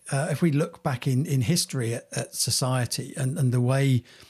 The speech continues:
that settlements developed, it was a group of people finding a place to settle, so by a river, so we had fresh water, wherever. But they would settle and they would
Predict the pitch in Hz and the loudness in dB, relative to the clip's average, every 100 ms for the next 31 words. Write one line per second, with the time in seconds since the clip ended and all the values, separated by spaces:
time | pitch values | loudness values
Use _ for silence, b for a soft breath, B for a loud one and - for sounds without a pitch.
0 | B - 123 - - 147 147 131 120 - | B -4 -4 0 0 0 2 2 2 -2
1 | - 113 156 202 120 - 151 180 139 135 | -2 0 0 -2 -4 -4 -4 0 2 2
2 | 131 143 123 139 147 143 - 139 143 - | 2 0 2 0 2 0 0 2 2 2
3 | 127 120 117 - - - 135 127 127 - | 2 2 0 -4 -6 0 2 2 0 -2
4 | 123 - - - 120 120 107 117 127 110 | -2 -2 -6 -6 -4 -2 0 0 0 0
5 | 104 113 - 117 120 - 120 - 113 117 | 0 -2 -2 0 -2 -2 -6 -4 -4 -4
6 | 214 220 254 254 233 175 107 95 B B | -4 -4 -6 -4 -2 0 0 -4 B B
7 | B B B - 160 - 233 233 - 247 | B B B -2 -2 -4 -16 -18 -18 -20
8 | 262 - 170 156 156 - 190 180 131 123 | -20 -4 2 4 4 2 0 0 -2 -2
9 | - 151 143 127 147 147 | 0 2 2 2 2 2